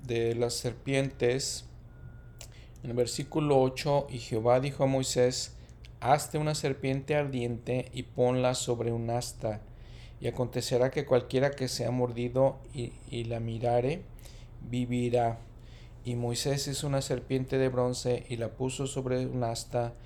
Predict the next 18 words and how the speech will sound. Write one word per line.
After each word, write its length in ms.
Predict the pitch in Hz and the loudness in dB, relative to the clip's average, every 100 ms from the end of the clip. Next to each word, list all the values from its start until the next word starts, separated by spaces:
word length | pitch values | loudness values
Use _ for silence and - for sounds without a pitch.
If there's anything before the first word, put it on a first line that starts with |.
| - - - | -16 -16 -8
y 60 | |
sucedía 460 | 127 123 120 123 127 | -4 -2 2 4 2
que 160 | 135 - - | 0 -6 -8
cuando 400 | - 123 120 123 | 2 4 4 2
una 340 | 120 131 160 170 | 2 2 0 0
serpiente 600 | 160 131 - 135 135 131 | 0 -2 0 -2 -2 0
mordía 320 | 123 120 123 | 0 2 2
a 60 | 123 | 2
alguno, 420 | 123 127 135 - - | 2 0 0 -2 -2
y 160 | 123 | 2
éste 320 | 147 185 - 165 | 4 4 -2 0
miraba 380 | 135 127 123 | 2 4 4
a 20 | 123 | 4
la 100 | 117 | 0
serpiente 560 | 117 - 120 117 123 | -4 -4 -6 -4 -2
de 80 | 120 | -2
bronce, 500 | 120 131 123 143 143 - - - - - - | -2 -4 -4 -6 -8 -10 -16 -16 -16 -14 -6
vivía". 840 | 123 120 117 127 139 131 107 | -2 -2 2 4 6 6 6